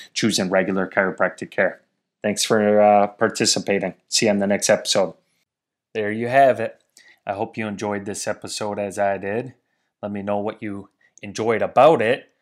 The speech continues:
by tagging us at Today's Tick on social media.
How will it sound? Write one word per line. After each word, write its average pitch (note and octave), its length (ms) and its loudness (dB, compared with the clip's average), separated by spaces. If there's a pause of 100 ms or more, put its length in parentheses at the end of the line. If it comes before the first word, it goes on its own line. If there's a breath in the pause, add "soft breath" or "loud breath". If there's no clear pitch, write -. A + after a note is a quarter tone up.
(180)
by G2+ 100 2
tagging A#2+ 460 -2
us G2 200 -8
at G2 300 -4
Today's A2 480 -4
Tick - 460 -8
on F#2+ 180 -6
social G#2 400 -12
media. B2+ 400 -6